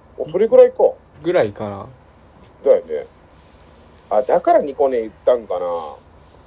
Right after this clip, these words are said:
Speaker 1: その、男の人のコラボを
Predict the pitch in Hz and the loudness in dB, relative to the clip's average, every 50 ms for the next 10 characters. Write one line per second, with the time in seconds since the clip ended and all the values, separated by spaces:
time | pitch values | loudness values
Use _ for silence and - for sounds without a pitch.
0 | - _ - - - _ _ - - 95 90 82 82 78 76 - - - - - | -20 _ -20 -20 -20 _ _ -12 -12 -10 -8 -6 -8 -8 -10 -10 -16 -20 -20 -20
1 | - - - 120 - 143 127 - 139 131 131 123 - - 131 117 117 113 - 127 | -20 -8 -8 -6 -2 -2 -2 0 0 -2 -2 -2 -4 -2 -2 0 0 -2 0 2
2 | 123 107 95 87 87 85 82 80 | 4 4 4 2 -2 -6 -6 -8